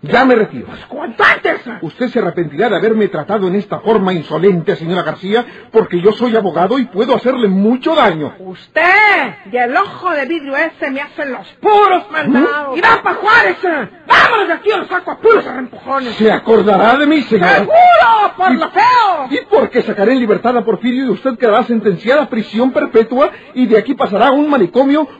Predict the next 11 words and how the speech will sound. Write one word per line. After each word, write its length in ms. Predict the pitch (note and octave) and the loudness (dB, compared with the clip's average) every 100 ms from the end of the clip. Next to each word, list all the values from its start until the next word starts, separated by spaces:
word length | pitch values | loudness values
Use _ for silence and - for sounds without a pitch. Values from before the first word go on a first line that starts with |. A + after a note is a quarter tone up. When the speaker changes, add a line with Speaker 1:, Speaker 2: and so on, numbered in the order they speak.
| - | 0
Speaker 1:
porque 320 | A#3+ G#3+ A#3 | 0 0 2
la 120 | A3 | 2
declararán 580 | G3+ G3+ G3 F3+ A#3+ A#3+ | 2 2 2 2 2 4
loca. 300 | A#3 - D#3+ - | 2 2 -8 -2
Speaker 2:
¡Loca! 500 | G4+ - - F4 - | 2 2 0 -6 -4
¡Pero 240 | D4+ D#4+ | -4 -2
voy 200 | G#4 C#5+ G#4+ | 0 0 0
a 40 | |
mí! 320 | G#4+ D5 B4 | 0 -2 0
Speaker 1:
Pero 240 | D#4 A3 - | 2 2 2
pierde. 440 | C4 E4 C4+ A#2+ | 2 2 2 -2